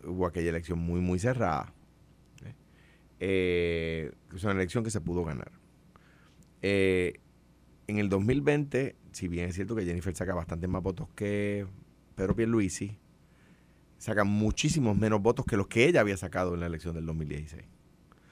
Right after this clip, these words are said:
Lo, lo digo para que numéricamente, esto por supuesto no es y nunca va a ser un ataque personal contra Jennifer González, con quien tengo muy buena relación, no es ni va a ser, porque no es mi estilo, pero en los números, es un candidato, como,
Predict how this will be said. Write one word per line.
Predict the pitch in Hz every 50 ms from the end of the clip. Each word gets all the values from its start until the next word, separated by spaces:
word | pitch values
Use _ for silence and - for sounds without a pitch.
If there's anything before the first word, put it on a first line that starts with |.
| - - - - - - - -
Lo, | - 95 104 - -
lo | 107 98 95 92 101 110 110
digo | 104 123 147 156 170 185 160 -
para | - - - 113 104 104 90
que | 82 98 -
numéricamente, | 98 113 113 117 120 120 123 135 143 165 - 156 135 135 131 131 117 98
esto | 90 - - 78
por | 82 85
supuesto | - - 71 85 80 - 92
no | 82 76 90 92 95 95 98 104
es | 104 131 143 - -
y | - 92
nunca | 85 82 82 87 85 - 82
va | 76 80 80 78
a | 76
ser | - - 95 82 - -
un | 64 78
ataque | 76 73 - 82 78 82
personal | 76 80 76 76 82 82 80
contra | - - 82 82 87 87 87
Jennifer | 87 85 82 80 90 87
González, | 95 90 85 101 107 147 -
con | - - 82
quien | 76 76 76 73
tengo | 80 80 82 85 87 71 -
muy | - 92 90 85 85 85
buena | 82 85 85 85 85 85 85 85 85 85
relación, | 82 90 92 98 95 107 117 113 110 - - - - - - - - - _ - -
no | 104 101 101 110 110 104
es | 98 98
ni | 110 110
va | 110 117
a |
ser, | 120 - 101 92 101 180 185 - - -
porque | - 80 80 82
no | 82 82
es | 80
mi | 85 90
estilo, | 85 - - 113 92 85 107 - - _ _ - _ - - - - - -
pero | - 120 123 127 - -
en | 101 104 101 92
los | 87 85 - -
números, | 139 170 208 202 151 101 85 82 85 85 - - - - - - - - _ _
es | - 67
un | 65 67
candidato, | - - 82 87 87 87 90 85 -
como, | - 90 85 82